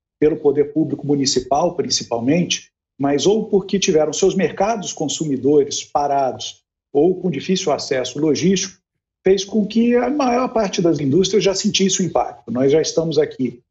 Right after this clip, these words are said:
há quase cinquenta dias com medidas de restrição econômica e algumas medidas de restrição de circulação nas principais cidades. Isso faz com que uma grande massa de trabalhadores hoje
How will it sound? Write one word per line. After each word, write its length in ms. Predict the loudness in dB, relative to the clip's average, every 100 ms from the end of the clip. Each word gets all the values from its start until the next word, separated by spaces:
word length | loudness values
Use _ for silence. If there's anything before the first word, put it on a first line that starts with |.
| _ _
há 140 | -4
quase 320 | 0 -2 -2 -4
cinquenta 580 | -6 0 2 2 0
dias 600 | -2 2 4 4 0 -8 _ _
com 100 | 2
medidas 460 | 2 4 2 2 2
de 80 | 2
restrição 480 | 0 -2 -2 0
econômica 760 | 2 2 2 2 2 0 0 2
e 60 |
algumas 340 | 2 2 0 0
medidas 600 | 0 2 2 0 -2 _ _ 0
de 60 |
restrição 540 | 2 2 -2 -2 -2 -2
de 80 | -2
circulação 680 | -2 0 0 0 -2 0
nas 220 | 0 0
principais 500 | -2 -2 0 -2 -2
cidades. 600 | -2 0 2 0 -4 -10 -14 _ _ _ _
Isso 240 | 0 2
faz 400 | 0 0 0 0
com 220 | 0 -2 -2
que 340 | 0 0 0 -10 _
uma 100 | -2
grande 280 | 0 0 0
massa 360 | -2 -2 -2 -4
de 120 | -2
trabalhadores 880 | -2 0 0 0 2 2 0 -2 2
hoje 440 | 2 2 -2